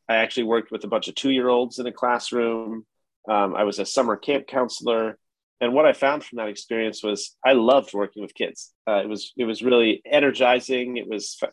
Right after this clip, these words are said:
it was fascinating. I, I, I, I really found it interesting. And theoretically, to me, I, I was really more interested in intervening early in someone's life as compared with later,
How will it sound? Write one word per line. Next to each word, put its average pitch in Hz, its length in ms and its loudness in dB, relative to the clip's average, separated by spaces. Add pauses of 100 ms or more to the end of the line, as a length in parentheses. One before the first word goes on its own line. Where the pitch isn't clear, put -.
it 120 40 -4
was 104 160 -8
fascinating. 123 680 0
I, 101 240 -4
I, 107 100 -2 (180)
I, 104 240 0 (420)
I 117 60 0
really 110 460 0 (180)
found 110 220 0
it 104 140 -6
interesting. 107 580 -4 (420)
And 147 320 6 (220)
theoretically, 117 800 2 (140)
to 123 100 -6
me, 123 380 -4 (680)
I, 143 380 4
I 139 100 2
was 170 240 -4 (220)
really 131 320 -2
more 117 400 -2
interested 107 520 -4
in 101 180 -4
intervening 107 800 -2 (400)
early 127 520 4
in 117 120 -2
someone's 104 420 -2
life 95 360 0 (260)
as 113 140 -2
compared 113 320 0
with 104 160 -2
later, 123 320 4